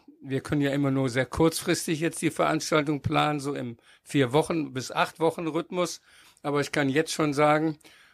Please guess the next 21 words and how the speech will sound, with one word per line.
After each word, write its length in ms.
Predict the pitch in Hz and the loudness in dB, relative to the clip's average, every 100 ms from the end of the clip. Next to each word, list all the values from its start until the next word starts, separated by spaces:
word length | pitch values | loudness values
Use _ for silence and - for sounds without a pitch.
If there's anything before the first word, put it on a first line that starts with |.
| - | -6
ein 300 | 147 151 135 | 0 0 2
Highlight 440 | 156 156 156 151 | 2 2 0 0
wird 200 | 151 143 | -4 -4
sein, 260 | 156 151 139 | -2 -2 -2
der 160 | 139 | -2
einunddreißigste 800 | 143 151 135 139 143 156 139 160 | -2 -2 0 0 -2 -6 -6 -4
Oktober, 500 | 131 - 165 147 135 | -4 -2 0 2 2
Halloween. 600 | 135 170 170 165 190 202 _ - - _ | 2 2 0 0 -4 -6 _ -20 -20 _
Dort 240 | 151 143 156 | 0 2 2
wird 200 | 143 156 | 0 0
wieder 200 | 143 139 | 2 4
Heavy 240 | 143 131 | 2 0
Gummi 280 | 120 175 185 | 0 0 0
spielen 500 | - 190 180 185 185 _ - _ - | -2 0 2 2 -2 _ -20 _ -4
und 200 | 151 147 | 0 2
wir 120 | 143 | 4
werden 240 | 147 147 | 4 4
eine 300 | 143 139 131 | 2 0 0
tolle 260 | - 180 170 | 2 2 2
Party 420 | - 160 160 143 | 2 2 2 0
haben. 1000 | 127 127 135 175 175 - 131 - - - | 0 0 0 -4 -12 -14 -14 -16 -18 -20